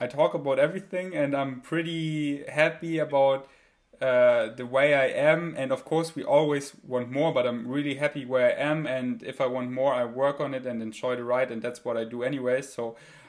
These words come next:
uh, and yeah, I mean,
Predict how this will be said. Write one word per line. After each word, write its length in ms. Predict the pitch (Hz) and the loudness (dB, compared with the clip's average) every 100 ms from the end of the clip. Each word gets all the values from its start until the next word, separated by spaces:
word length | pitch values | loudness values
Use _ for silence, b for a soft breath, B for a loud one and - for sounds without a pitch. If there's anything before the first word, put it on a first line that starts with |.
| B | B
uh, 580 | - 113 113 113 113 104 - | -2 0 2 0 0 -2 -6
and 280 | 120 120 110 - - | -6 -8 -10 -14 -14
yeah, 260 | 107 104 - _ b | -10 -10 -12 _ b
I 80 | - | -4
mean, 340 | 156 165 156 | 0 0 -2